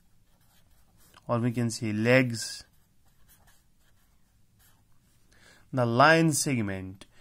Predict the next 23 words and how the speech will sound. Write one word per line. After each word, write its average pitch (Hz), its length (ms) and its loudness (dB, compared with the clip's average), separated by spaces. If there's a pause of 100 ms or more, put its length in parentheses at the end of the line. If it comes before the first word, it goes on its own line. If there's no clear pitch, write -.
(220)
joining 151 680 0
the 160 120 2 (120)
midpoints 104 840 -6 (240)
of 123 220 -4
non-parallel 131 1000 4
sides 95 680 -12 (280)
or 101 260 -2
legs। 95 640 -8 (180)
चलिए, 107 200 -10
मैं 107 160 -8
आपको 110 320 -12
फिर 120 140 -10
से 127 120 -8
बताता 139 340 -6
हूँ 143 160 -6
मैंने 143 260 -8
क्या 139 140 -8
लिखा। 139 380 -10 (520)
ये 160 80 6
जो 226 140 8
लाइन 196 300 6
सेगमेंट 156 640 -2
है, 101 420 -6